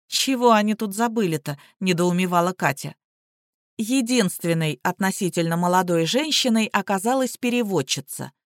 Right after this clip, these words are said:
лунная блондинка в кожаной красной куртке. Она угнездилась посреди цветника старух и быстро залопотала что-то. «Это датчане», — шепнул Кате Мещерский. «Да хоть лапландцы, мне-то что?» Заиграла музыка,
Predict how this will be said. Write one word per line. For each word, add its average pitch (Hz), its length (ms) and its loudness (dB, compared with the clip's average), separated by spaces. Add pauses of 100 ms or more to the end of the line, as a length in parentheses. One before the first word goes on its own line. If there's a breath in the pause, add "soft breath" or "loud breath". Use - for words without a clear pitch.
(220)
лунная 220 460 4
блондинка 214 640 2
в - 80 -12
кожаной 220 480 2
красной 208 460 -2
куртке. 139 580 -8 (380)
Она 196 280 4
угнездилась 185 720 2
посреди 180 480 -2
цветника 180 580 -2
старух 247 520 -2
и 226 100 0
быстро 262 460 -2
залопотала 233 720 2
что-то. 139 480 -8 (480)
«Это 147 240 -4
датчане», — 147 760 -4 (300)
шепнул 170 460 -4
Кате 147 300 -2
Мещерский. 151 720 -4 (440)
«Да 226 140 0
хоть 233 220 -2
лапландцы, 202 640 0
мне-то 214 320 -2
что?» - 340 -8 (720)
Заиграла 220 580 2
музыка, 147 540 -2